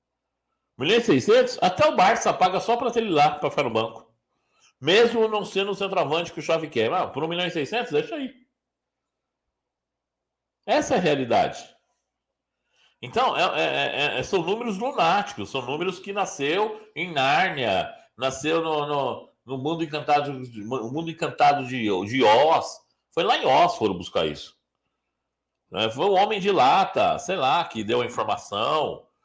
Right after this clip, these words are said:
sabe? É, eu não sei quem foi que deu. Sei que não existe. É mentira, que fique bem claro.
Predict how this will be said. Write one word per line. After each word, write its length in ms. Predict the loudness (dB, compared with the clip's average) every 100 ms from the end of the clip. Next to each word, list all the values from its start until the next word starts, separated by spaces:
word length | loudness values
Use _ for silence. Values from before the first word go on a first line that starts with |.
| _ _ _
sabe? 720 | -2 0 2 0 -6 -8 -18 _
É, 720 | 0 2 4 4 4 4 2 0
eu 80 |
não 120 | -2 -4
sei 260 | 2 2
quem 200 | 2 -4
foi 180 | -2 -2
que 140 | -2
deu. 260 | -4 -4 -6 _ _ _ _ _ _ _ _ _ _
Sei 180 | -8 -8
que 100 | -4
não 80 | -4
existe. 760 | -2 0 0 -2 -10 -14 -18 _ _ _ _ _ _ _ _ _
É 200 | 2 2
mentira, 880 | 0 -2 -6 0 4 6 4 0 -12 _ _ _ _
que 140 | -10
fique 240 | -4 -4 -2
bem 140 | -4
claro. 340 | 0 0 0